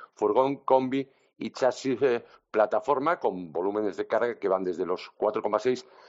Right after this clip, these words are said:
hasta los seis coma un metros cúbicos. El nuevo Scudo incluye la versión de pasajeros hasta nueve plazas, se ofrece con hasta cinco mecánicas diésel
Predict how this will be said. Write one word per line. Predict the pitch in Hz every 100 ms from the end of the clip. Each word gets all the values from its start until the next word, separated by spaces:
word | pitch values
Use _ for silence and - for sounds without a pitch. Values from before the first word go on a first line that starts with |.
| - _
hasta | - 98 101
los | 95 -
seis | 127 -
coma | 107 113
un | 120 117 - _ _
metros | 98 117 113 117 113 -
cúbicos. | - 95 92 95
El | 110
nuevo | 123 123
Scudo | 120 - 160 175 175 - -
incluye | - 104 127 123 113
la | 104
versión | 104 123 120
de |
pasajeros | - 104 110 120 110 104
hasta | 90 98
nueve | 95 95 95
plazas, | 131 139 160 160 - _ _
se | - 110
ofrece | 104 131 131
con | 107 107 104
hasta | 101 - 98 95 87 76
cinco | - 147 160
mecánicas | 143 127 120 104 -
diésel | 113 131 156